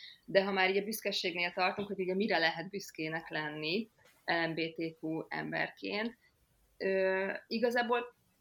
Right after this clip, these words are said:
például arra, hogy a, a jogi egyenlőtlenségek ellenére, vagy a társadalmi előítéletek ellenére, vagy a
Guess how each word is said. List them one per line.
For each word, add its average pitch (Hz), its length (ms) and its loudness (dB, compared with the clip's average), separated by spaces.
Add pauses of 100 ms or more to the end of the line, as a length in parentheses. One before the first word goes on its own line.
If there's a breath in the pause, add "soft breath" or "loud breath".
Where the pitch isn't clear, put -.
(120)
például 240 400 6
arra, 196 320 4
hogy 180 280 -4
a, 170 260 0
a - 100 -6
jogi 180 520 0
egyenlőtlenségek 180 1080 0
ellenére, 180 800 0
vagy - 160 -16
a - 80 -20
társadalmi 180 600 0
előítéletek 175 840 -4
ellenére, 175 680 -6
vagy - 200 -10
a - 200 -8